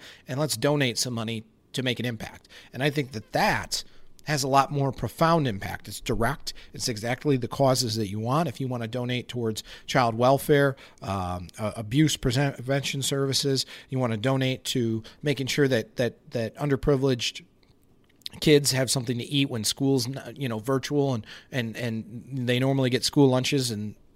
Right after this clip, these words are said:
you wanna, that I think has a direct material impact that you can see and feel and, and, and, and actually get some sense of reward from, rather than just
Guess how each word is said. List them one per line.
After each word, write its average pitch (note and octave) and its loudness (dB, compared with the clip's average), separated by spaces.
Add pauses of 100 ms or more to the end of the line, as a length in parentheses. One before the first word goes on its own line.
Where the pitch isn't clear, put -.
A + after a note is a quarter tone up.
(100)
you A#2+ -4
wanna, C3 0 (480)
that F#3 4
I C#3+ 2
think E3+ 0
has C3+ 4
a A2 0
direct A2+ 2
material D#3 6
impact D#3 2
that A#2 -4
you C#3+ -2
can C3 -6
see D#3+ 0
and A#2+ -4
feel D#3 2 (240)
and, A2+ -6 (240)
and, C#3 -2
and, C3 -4
and C3+ -6
actually C#3 -2
get C3 -6
some C#3 -4
sense D#3 -2
of C#3 -14
reward C#3+ 2
from, G#2+ -2 (260)
rather D3 4
than C3 -2
just C3 -2